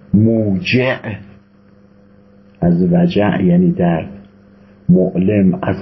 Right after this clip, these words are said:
الم یعنی درد. هم؟ اسم فاعل می‌گم لغت که بتونی حفظ کنی. مزاز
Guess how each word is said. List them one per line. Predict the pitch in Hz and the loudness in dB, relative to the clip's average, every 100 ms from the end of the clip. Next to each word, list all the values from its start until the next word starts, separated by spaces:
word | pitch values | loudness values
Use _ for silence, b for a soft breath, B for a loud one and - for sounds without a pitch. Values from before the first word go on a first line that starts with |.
| - | -6
الم | - 104 98 104 101 95 85 - - | -2 0 2 2 2 2 0 -6 -6
یعنی | 82 82 90 | 0 2 0
درد. | 87 85 85 - - - _ _ - - - - - - - - | 0 0 0 -2 -10 -20 _ _ -20 -20 -20 -20 -20 -20 -8 0
هم؟ | 90 120 131 143 - - - - - - - - - - - - - - 202 202 - 202 - - 101 101 - - - - - - - - - | 2 2 0 -2 -10 -20 -20 -20 -20 -20 -20 -20 -20 -20 -20 -20 -20 -20 -20 -20 -20 -20 -20 -20 -20 -20 -20 -20 -20 -20 -20 -20 -20 -20 -4
اسم | 90 87 98 90 | -2 2 0 2
فاعل | 87 85 101 120 127 | 0 0 0 0 2
می‌گم | 123 127 127 | 2 2 2
لغت | 123 123 127 131 - | 2 0 0 -4 -4
که | 110 | -2
بتونی | 107 104 120 123 - - | -2 0 2 2 0 0
حفظ | 98 92 - - | 0 0 -2 -14
کنی. | 113 92 - - - - B B B B | -12 -8 -10 -12 -20 -20 B B B B
مزاز | 101 98 101 95 92 120 139 156 | 0 2 0 0 0 0 2 0